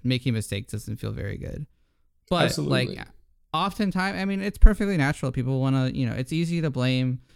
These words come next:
Speaker 1: misplays or, not misplays, uh, like, bad luck or, "I didn't draw the card I needed." And it's funny because, like, sometimes that actually happens out of user error. Like, not drawing the card you needed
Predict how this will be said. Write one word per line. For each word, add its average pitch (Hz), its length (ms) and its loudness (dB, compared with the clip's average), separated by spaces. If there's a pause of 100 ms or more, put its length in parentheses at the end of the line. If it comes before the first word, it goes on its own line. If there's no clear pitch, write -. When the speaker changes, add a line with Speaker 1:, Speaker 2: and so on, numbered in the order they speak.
(340)
Speaker 1:
misplays 113 760 0
or, 110 540 2
not 123 160 2
misplays, 110 340 0
uh, 117 160 0
like, 113 280 -2
bad 123 280 -2
luck 107 360 0
or, 107 260 2
"I 113 80 2
didn't 135 220 4
draw 123 180 2
the 107 100 -2
card 110 300 -2
I 110 80 0
needed." 107 480 0 (520)
And 147 440 2 (100)
it's - 200 -2
funny 208 200 2
because, 180 300 -2
like, 160 160 -2
sometimes 240 420 -2
that 117 160 0
actually 110 440 -2
happens 120 400 -2
out 120 180 0
of 117 100 0
user 110 240 -2
error. 107 360 -4 (420)
Like, 117 300 -2 (220)
not 135 220 -4
drawing 131 220 2
the 123 80 2
card 120 220 0
you 117 160 2
needed 113 440 2